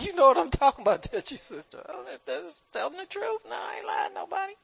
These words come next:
Fundamentalist Christians are known as the fighting fundies.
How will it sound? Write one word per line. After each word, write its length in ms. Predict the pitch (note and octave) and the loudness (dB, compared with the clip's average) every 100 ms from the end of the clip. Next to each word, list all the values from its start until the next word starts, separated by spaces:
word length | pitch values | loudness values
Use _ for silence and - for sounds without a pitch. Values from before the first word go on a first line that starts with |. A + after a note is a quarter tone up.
| _ _ _ _ _ _ - - _ _ _ - | _ _ _ _ _ _ -20 -20 _ _ _ 2
Fundamentalist 760 | D4+ D#4 C4+ B3+ C#4+ B3+ G3 - | 4 4 4 2 4 2 0 -4
Christians 480 | D4+ - G3+ G3+ G3 | -4 -4 -8 -4 0
are 260 | G3 F#3+ - F3 | 0 -2 -14 -4
known 240 | G#3+ C4+ | 0 0
as 140 | A3+ - | -2 -6
the 100 | F3 | -8
fighting 520 | - A#3 A3 G#3 F#3+ | 0 2 2 0 -12
fundies. 720 | - - G#3 F#3+ A#2+ - - | -10 -8 -8 -10 -18 -18 -20